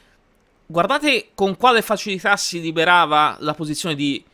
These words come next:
Wojtaszek. Donna in E quattro, subito dopo donna in G quattro, anche, at-, attenzione, con una certa pericolosità sul lato di re. Questa casa E quattro, dopo che la donna si sposta, diventa la casa del salto del cavallo, si apre anche la diagonale dell'alfiere, il bianco ha risolto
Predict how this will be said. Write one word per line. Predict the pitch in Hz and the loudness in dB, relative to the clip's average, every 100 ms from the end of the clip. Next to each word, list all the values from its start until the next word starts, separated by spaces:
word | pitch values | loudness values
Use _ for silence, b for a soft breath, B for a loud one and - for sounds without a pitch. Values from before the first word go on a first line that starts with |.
| _ | _
Wojtaszek. | 156 139 117 90 98 - | -6 -4 -4 -12 -14 -16
Donna | 127 135 262 233 | -16 2 2 2
in | 262 | -2
E | |
quattro, | 269 294 302 - 285 - | 0 0 0 -4 -12 -12
subito | - - 294 233 220 202 | -10 -4 -4 -4 -4 0
dopo | 208 - 143 | 0 -2 -6
donna | 147 240 240 | -6 -6 -6
in | 175 | -8
G | 180 | -2
quattro, | 226 - 143 | -2 -2 -8
anche, | - 285 196 | -8 -6 -6
at-, | - 165 _ | -6 -8 _
attenzione, | 170 180 185 285 147 | -12 -12 -10 -8 -8
con | - 156 | -8 -8
una | 156 | -6
certa | 151 285 - 185 | -6 -8 -6 -8
pericolosità | 170 156 151 156 147 151 190 | -4 -4 -4 -6 -6 -6 -6
sul | - 160 | -6 -4
lato | 185 196 | -4 -4
di | 226 | -4
re. | 277 294 B B B B _ | -4 -6 B B B B _
Questa | 311 285 - - | -2 -2 0 0
casa | - 170 185 143 147 135 | 4 4 4 2 2 2
E | 180 - | -2 -6
quattro, | - 196 135 _ 139 123 | 0 0 0 _ -6 -6
dopo | 151 208 208 | -4 -4 -2
che | 180 | -4
la | |
donna | 180 196 | -2 -4
si | 170 | -4
sposta, | 170 180 147 - 127 | -10 -8 -8 -8 -10
diventa | 139 147 240 196 127 - 95 - b b b b b | -8 -2 -2 -2 -8 -8 -8 -8 b b b b b
la | - 156 | 0 0
casa | 160 240 208 170 | 4 4 4 2
del | 175 170 | 0 2
salto | 254 247 254 | 0 2 -2
del | 247 | 0
cavallo, | 269 302 320 175 | 0 0 0 -4
si | - 196 | -4 0
apre | 185 175 170 | 0 0 -2
anche | 170 147 160 | -2 -4 -6
la | |
diagonale | 165 180 214 214 | -4 -4 0 -2
dell'alfiere, | 185 233 240 - 113 | 0 -4 -6 -10 -10
il | 165 | -10
bianco | 185 123 117 123 | -10 -10 -10 -10
ha | 131 | -10
risolto | 175 - 92 95 - | -10 -12 -16 -18 -18